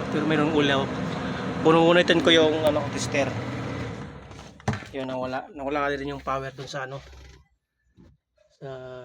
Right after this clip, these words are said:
alternator, ah, pero, ah, dashboard. Ngayon mga boss, subukan natin. Lagay ko yung tong tester.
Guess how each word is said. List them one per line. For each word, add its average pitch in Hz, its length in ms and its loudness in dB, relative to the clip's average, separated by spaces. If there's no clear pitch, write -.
alternator, 127 560 -14
ah, 123 240 -10
pero, 143 160 -10
ah, 127 240 -12
dashboard. 135 480 -10
Ngayon 185 160 -4
mga 185 160 2
boss, 143 320 0
subukan 147 320 0
natin. 135 400 -2
Lagay 151 240 0
ko 165 80 0
yung 160 140 0
tong 151 180 -4
tester. 120 480 -6